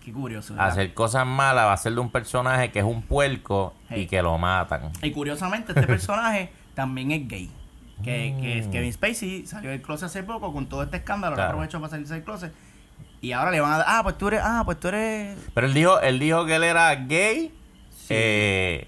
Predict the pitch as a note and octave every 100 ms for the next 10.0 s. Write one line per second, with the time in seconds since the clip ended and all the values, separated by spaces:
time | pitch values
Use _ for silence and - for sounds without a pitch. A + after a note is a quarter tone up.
0 | - A2 A2 B2 C3 A#2 A2+ - - -
1 | A2 F#2+ G2+ G#2 G2 F2+ A2+ C#3 D3+ D3
2 | C#3+ F3 G3+ F#3 C#3 A2+ G#2 G2+ - A2
3 | A#2+ A2 F#2+ E2+ D2+ E2 C3 C#3 C#3 D3+
4 | C#3+ D3 E3+ G3 G3 F#3+ G#3+ - F3 D#3+
5 | D3 E3 F3+ F3+ F3+ F3+ F3 E3+ E3+ D#3+
6 | C#3+ C#3 E3 E3 E3 D#3+ C#3 C3+ - B2+
7 | C#3 B2+ A2+ G2 F#2+ E2 F2+ B2 C#3 D3+
8 | F3+ F3+ D#3+ D3 E3+ G#3 G#3+ E3+ C#3+ C#3
9 | C#3+ C#3 C3+ A2+ G2+ G#2 A#2+ B2+ G3 G#3